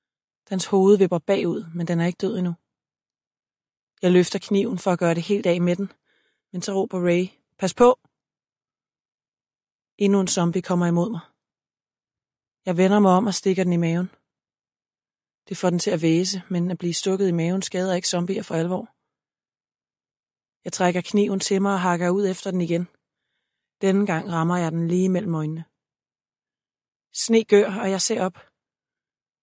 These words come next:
Nu kommer der to zombier. De kommer kravlende ved siden af hinanden. Ray sparker den ene i hovedet, og jeg begraver kniven i issen på den anden.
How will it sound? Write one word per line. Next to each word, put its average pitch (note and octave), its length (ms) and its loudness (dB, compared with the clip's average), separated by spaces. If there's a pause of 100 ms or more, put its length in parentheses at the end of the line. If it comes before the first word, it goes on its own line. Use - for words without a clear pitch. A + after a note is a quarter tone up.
(120)
Nu G3+ 80 -14
kommer G3 260 2
der F3+ 80 -2
to - 280 -4
zombier. F3 420 -4 (1120)
De G3+ 80 -12
kommer F3 220 -2
kravlende G3 480 2
ved F#3+ 60 -4
siden G3+ 300 0
af G3+ 60 2
hinanden. G3 340 0 (1160)
Ray F#3 160 4
sparker F3+ 420 2
den F#3+ 100 -2
ene F#3 180 0
i G3 40 -2
hovedet, F#3 380 -2 (140)
og - 80 -2
jeg F3+ 140 2
begraver F#3+ 360 0
kniven G3+ 400 0
i G#3 140 -2
issen F#3 220 -2
på F3+ 140 -4
den E3+ 100 -2
anden. E3 220 -4